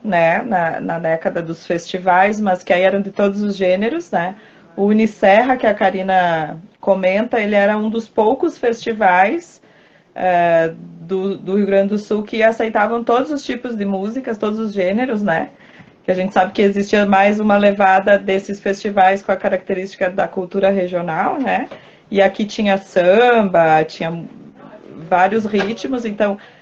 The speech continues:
já tinha uma referência de Antônio Prado na música, na música na década de oitenta pra noventa, com esse festival.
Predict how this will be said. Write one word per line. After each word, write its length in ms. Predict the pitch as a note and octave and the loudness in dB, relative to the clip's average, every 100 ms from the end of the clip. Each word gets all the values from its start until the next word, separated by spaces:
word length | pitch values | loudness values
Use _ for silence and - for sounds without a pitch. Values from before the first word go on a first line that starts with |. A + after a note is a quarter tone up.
| - - | -20 -2
já 200 | G3 G3 | 0 0
tinha 260 | - A#3+ | -2 0
uma 160 | C4 C#4 | 2 4
referência 840 | C4 B3 A#3+ A3+ G#3 A3 C#4 C#4 | 4 2 2 2 2 0 -2 -2
de 60 | A#3 | -2
Antônio 380 | A3+ A3+ G#3+ | -2 -4 -4
Prado 360 | G#3+ F#3+ F#3+ G#3 | 0 2 2 0
na 160 | G#3 G3 | -2 -2
música, 680 | G3 G#3 A3+ A3 G#3+ - - | -2 -4 -4 -4 -4 -6 -4
na 220 | G3 F#3 | 0 0
música 460 | F#3 G#3 A#3 A#3 | 0 -4 -4 -2
na 80 | G#3 | 0
década 280 | F#3+ G3+ G3+ | 0 0 -2
de 60 | F#3+ | -2
oitenta 640 | F#3+ G3+ G3 G#3 A3 G#3 - | -2 -2 0 0 -2 -6 -2
pra 220 | G3 F#3 | 2 4
noventa, 800 | G3+ G3+ G3 F#3+ F3+ G#3 C4 C#4+ - - - _ - | 4 0 2 2 2 -2 -4 -6 -8 -20 -20 _ -4
com 200 | G#3+ A3+ | 0 2
esse 220 | A3+ A3+ | 2 -2
festival. 840 | - G#3+ G#3 G3+ G3 E3+ F3 G3 | -6 -6 -6 -4 0 2 2 0